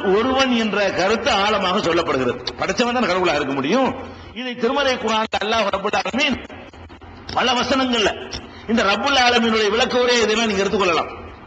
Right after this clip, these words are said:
உம்முல் குர்ஆன்ல, குர்ஆனுடைய தாயாக இருக்கிற அல்ஹம்து சூராவுல அல்லாஹ் தனக்குத்தானே சூட்டிக் கொள்ளக்கூடிய ரப்புல் ஆலமீன்ங்கிற இந்த பட்டம் எவ்வளவு பெரிய தத்துவத்தை அடக்கி இருக்கிறது என்பதை இந்த வசனங்கள் எல்லாம் சொல்லுது. ரெண்டாவது, இருபத்தி ஒண்ணாவது அத்தியாயம்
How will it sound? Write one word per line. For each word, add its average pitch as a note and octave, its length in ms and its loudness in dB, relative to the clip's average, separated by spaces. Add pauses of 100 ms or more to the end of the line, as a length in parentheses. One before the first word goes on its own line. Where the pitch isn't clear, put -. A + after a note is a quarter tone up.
(140)
உம்முல் G#3+ 300 2
குர்ஆன்ல, G3 380 2
குர்ஆனுடைய G3+ 540 2
தாயாக G3 440 2
இருக்கிற F#3 300 2
அல்ஹம்து F#3+ 340 2
சூராவுல E3 480 2 (460)
அல்லாஹ் A3+ 420 4
தனக்குத்தானே A3 540 2
சூட்டிக் A3 340 0
கொள்ளக்கூடிய G3 420 2
ரப்புல் G#3+ 300 2
ஆலமீன்ங்கிற F#3+ 500 2
இந்த E3 200 2
பட்டம் - 440 0 (520)
எவ்வளவு C#4+ 320 4
பெரிய B3 180 2
தத்துவத்தை A3+ 520 0
அடக்கி G3 240 2
இருக்கிறது F#3+ 340 2
என்பதை A#3 340 2 (300)
இந்த A3 200 4
வசனங்கள் A#3+ 480 2
எல்லாம் C4 260 4
சொல்லுது. F#3 280 0
ரெண்டாவது, G3 460 2
இருபத்தி G#3+ 300 2
ஒண்ணாவது G3 380 2
அத்தியாயம் G3+ 480 4